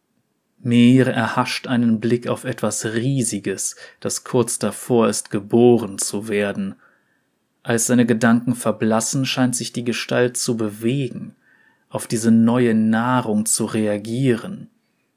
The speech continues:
stärker zu werden, als Meir die Kultisten, die Tiere, die Zelte, sie alle verblassen und vollständig von der sanften Küste der Realität gelöscht werden,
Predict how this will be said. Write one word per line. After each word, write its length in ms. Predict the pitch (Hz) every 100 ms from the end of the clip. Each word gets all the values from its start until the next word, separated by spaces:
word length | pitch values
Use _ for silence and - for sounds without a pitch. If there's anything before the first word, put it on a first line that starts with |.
| _ _ _
stärker 640 | - - 117 127 - 113
zu 300 | - 110 104
werden, 560 | 113 110 110 110 107 - _
als 300 | 113 110 117
Meir 520 | 113 113 123 117 107 - _ -
die 60 | 110
Kultisten, 840 | 117 113 - 123 - - 110 104 -
die 140 | 113 -
Tiere, 580 | - 143 147 131 104
die 180 | 92 107
Zelte, 760 | - - 135 147 135 - 104 - - _ _ _ _
sie 240 | - 123 120
alle 200 | 117 117
verblassen 840 | - 104 110 104 110 - - 95
und 200 | 113 104
vollständig 920 | - - 117 139 139 - 113 113 113 -
von 140 | 107
der 120 | 104
sanften 760 | 98 117 110 120 - - 113 -
Küste 520 | - 117 - - 113
der 260 | 107 107
Realität 800 | 113 107 107 104 - 123 113 -
gelöscht 680 | - 104 110 110 - - -
werden, 440 | 107 104 104 104